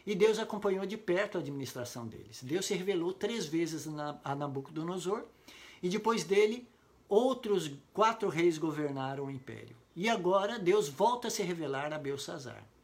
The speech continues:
A verdade expressa nessa revelação é que Deus irá trazer juízo sobre toda a má administração. Querendo ou não,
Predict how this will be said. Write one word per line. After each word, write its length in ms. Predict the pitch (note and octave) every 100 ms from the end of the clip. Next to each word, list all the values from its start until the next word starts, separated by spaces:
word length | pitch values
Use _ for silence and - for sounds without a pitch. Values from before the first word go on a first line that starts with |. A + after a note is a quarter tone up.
| _ _ - - -
A 80 |
verdade 400 | D3+ F#3 G3 A#3
expressa 460 | A3+ - F3+ F#3 -
nessa 260 | D#3 D3+ C#3+
revelação 540 | C#3 B2 A2 - F#3+
é 40 |
que 120 | E3+ E3
Deus 320 | D#3+ F3+ E3
irá 240 | E3 D3
trazer 500 | E3 F3 D3 C3+ E3+
juízo 720 | E3 E3 G#3 G3 A#3 F#3 D#3
sobre 300 | - C#3+ C3 B2+ _
toda 340 | F#3 F#3 F3+
a 40 | E3+
má 300 | C3+ C3+ C#3
administração. 960 | C3+ B2+ A#2+ A#2+ A#2 - A2+ - - - - _ _ _ _ _ _ - - - - -
Querendo 400 | F#3 F#3 G#3+ A#3
ou 140 | A3+ A3
não, 440 | F#3 F3 F#3+ A3+